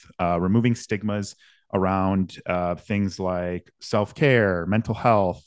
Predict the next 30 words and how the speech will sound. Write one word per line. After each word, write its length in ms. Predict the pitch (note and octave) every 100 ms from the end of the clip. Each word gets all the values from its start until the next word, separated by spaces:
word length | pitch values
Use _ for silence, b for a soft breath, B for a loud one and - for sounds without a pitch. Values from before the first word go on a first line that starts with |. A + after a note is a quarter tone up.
| _ _ _ -
uh, 180 | F2+ F2
news 420 | F2+ A#2 C3 B2
and 140 | G#2 F#2+
politics, 640 | - G#2+ G#2+ - G2+ -
which 220 | G2 F#2 -
people 240 | G#2 G2+
get 140 | G2
all 340 | F#2 F#2+ F#2 G2
up 140 | -
in 100 | F#2+
arms 320 | F#2 F#2 F#2
about. 280 | F#2 F2+ F2+ -
But 100 | E2+
hey, 200 | G#2 F#2+
guess 260 | F#2 -
what? 240 | G2+ G2+ F#2+ -
I'm 140 | F2+
not 180 | F2+ F2
changing. 480 | - G#2+ G#2 A2 G#2
This 160 | F2+
is 120 | F2+
who 100 | -
I 140 | F#2 F2+
am. 340 | A2 A#2+ A#2+ - B B B
<laughs> 240 | - - -
And, 320 | B2+ E3 A2+
um, 420 | G2+ G2 F#2+ G2 _ B B B -
you, 180 | A2+ A2+
you 140 | A#2
can 420 | A2+ B2 A2 G#2+